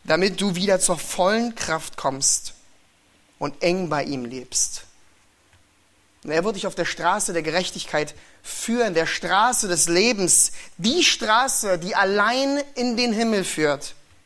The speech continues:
Denn er hat es bei seinem heiligen Namen geschworen,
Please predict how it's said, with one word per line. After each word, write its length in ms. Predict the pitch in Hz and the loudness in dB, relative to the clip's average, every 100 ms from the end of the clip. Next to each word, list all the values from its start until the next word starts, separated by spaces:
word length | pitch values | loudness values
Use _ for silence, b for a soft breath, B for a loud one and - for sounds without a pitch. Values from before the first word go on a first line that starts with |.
| _ _ _ _ _ _ _ _ _ _ _ _ _ _ _ _ _ _ _ | _ _ _ _ _ _ _ _ _ _ _ _ _ _ _ _ _ _ _
Denn 100 | 160 | -2
er 140 | 156 151 | -2 -4
hat 140 | 185 | -6
es 160 | 196 - | -6 -4
bei 120 | 151 | -4
seinem 640 | 139 151 185 202 202 202 b b b - - | -2 -2 -2 -4 -8 -10 b b b -10 -4
heiligen 520 | 190 214 220 185 180 | -2 -2 -4 -4 -4
Namen 340 | 156 165 165 156 | -2 -2 -4 -4
geschworen, 680 | 156 - 151 156 165 139 | -6 -6 -4 -2 -2 -2